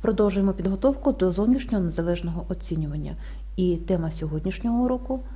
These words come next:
іменник як частина мови. Сьогодні ми з'ясуємо значення іменника, визначимо його морфологічні ознаки та синтаксичну роль. Отже, іменник — це самостійна частина мови,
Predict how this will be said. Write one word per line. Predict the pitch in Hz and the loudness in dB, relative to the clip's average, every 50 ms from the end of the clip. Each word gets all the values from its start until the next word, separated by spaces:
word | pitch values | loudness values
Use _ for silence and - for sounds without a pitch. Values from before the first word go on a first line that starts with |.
| - - - - - | -12 -12 -8 -2 2
іменник | 190 185 175 165 165 175 196 226 240 - - - | 2 4 4 2 2 0 0 0 0 -2 -4 -6
як | 151 - | -6 -6
частина | - 143 135 - - 170 165 160 | -6 -8 -8 -4 -4 -2 -2 0
мови. | 160 160 156 147 - - 90 - - - - - - - - - - | 0 0 0 -2 -4 -6 -8 -10 -10 -10 -10 -10 -10 -12 -12 -12 -12
Сьогодні | - - - 190 180 185 170 185 180 | -8 -2 -2 0 0 2 2 2 2
ми | 180 180 180 180 - | 2 0 0 -2 -4
з'ясуємо | 165 160 175 170 175 - - 175 165 156 156 156 | -4 -4 -4 -4 -4 -4 -2 -2 0 0 0 -2
значення | 151 - 165 156 151 - - - 156 151 139 - | -2 -2 -2 -2 -2 -2 -4 -4 -4 -4 -4 -4
іменника, | - 165 156 160 165 165 175 208 233 - - 254 262 - - - - - - | -2 0 0 2 2 2 0 -2 -2 -2 -4 -6 -6 -8 -10 -10 -10 -10 -6
визначимо | 185 185 220 226 214 190 180 170 - - - 165 165 | 0 2 4 4 4 2 -2 -2 -4 -4 -4 -2 0
його | 160 170 165 165 165 156 | 0 0 0 0 -2 -2
морфологічні | 156 147 - - - 160 156 151 156 151 - - 156 147 - | -2 -4 -6 -4 -4 -2 -2 -2 -2 -4 -4 -4 -6 -6 -4
ознаки | - 151 - 165 170 202 240 - - 254 247 - - - - - | -6 -6 -4 -4 -4 -4 -4 -4 -6 -8 -8 -8 -10 -12 -8 -4
та | - 202 220 | -4 -4 -4
синтаксичну | - - 175 156 - 135 - - - 151 - - - - 156 | -4 -4 -6 -4 -4 -6 -8 -6 -8 -8 -8 -6 -6 -6 -6
роль. | 147 139 131 131 - - - - - - - - - - - - - - - - - - - - - - - - - - - - - - | -4 -6 -8 -8 -10 -10 -12 -12 -12 -12 -12 -12 -12 -12 -12 -12 -12 -12 -12 -12 -12 -12 -12 -12 -12 -10 -10 -10 -10 -10 -10 -8 -4 -2
Отже, | 190 180 160 170 175 170 - | -2 0 0 -2 -4 -4 0
іменник — | 233 247 247 196 160 151 151 160 190 - - - - - - - | 4 4 4 4 4 2 0 -2 -2 -4 -8 -10 -10 -12 -12 -12
це | - - - 214 208 196 202 - | -10 -4 -2 0 0 0 0 -4
самостійна | - - 208 202 202 202 - - - - 160 156 147 | -4 -2 0 0 0 0 -2 -6 -6 -4 -4 -4 -4
частина | - - 156 - - 175 160 156 | -4 -6 -8 -6 -4 -4 -2 -2
мови, | 147 156 160 156 156 180 214 | -2 -2 -2 -2 -2 -4 -6